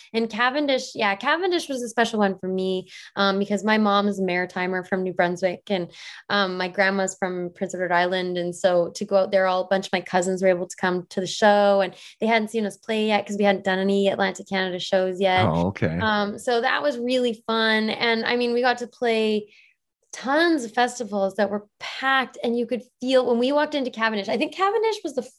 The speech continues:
Speaker 1: first one that was the big festival where we, where we walked in and I was like, "Look at this, it's happening. Like, this is a festival. People have their chairs and their backpacks and they're in for a good time and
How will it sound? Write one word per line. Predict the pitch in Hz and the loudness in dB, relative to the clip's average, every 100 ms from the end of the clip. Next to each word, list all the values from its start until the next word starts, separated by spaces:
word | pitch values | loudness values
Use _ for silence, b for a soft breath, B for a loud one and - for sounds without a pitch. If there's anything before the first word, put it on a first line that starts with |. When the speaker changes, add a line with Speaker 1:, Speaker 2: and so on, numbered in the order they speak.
| _ | _
Speaker 1:
first | 269 277 330 - - - _ _ _ _ _ _ | -4 -4 -4 -10 -18 -20 _ _ _ _ _ _
one | 311 320 320 | 2 2 2
that | 285 | 0
was | 269 | -2
the | 247 | -4
big | - 277 269 | -2 -4 0
festival | 247 247 - 254 | 0 0 0 2
where | 254 | 4
we, | 247 240 233 B B | 2 0 -4 B B
where | 233 | 4
we | 240 | 6
walked | 226 233 220 254 | 6 6 6 6
in | 247 | 8
and | 233 | 8
I | 226 | 6
was | 226 | 4
like, | 226 - - | 2 -2 -6
"Look | 277 | -4
at | 320 | -4
this, | 381 370 - | -2 -2 -2
it's | 226 | -8
happening. | 240 330 359 247 175 - | -4 -2 0 0 -2 -2
Like, | 226 | 2
this | 233 277 | 4 2
is | 294 | 2
a | 311 | 2
festival. | 359 359 269 202 | 4 4 0 -6
People | - 233 262 | -6 -4 2
have | 269 262 | 2 2
their | 294 | 0
chairs | 302 359 330 247 220 | 0 2 2 2 0
and | 247 269 285 | -2 -2 0
their | 330 | 2
backpacks | 359 349 - 240 - - - | 0 0 -2 -4 -4 -12 -8
and | 240 247 | -2 0
they're | 247 277 | 2 4
in | 294 294 | 2 2
for | 302 | 2
a | 302 | 2
good | 302 320 | 2 0
time | 311 349 330 269 247 240 | 0 0 2 2 2 2
and | 240 214 | 0 -2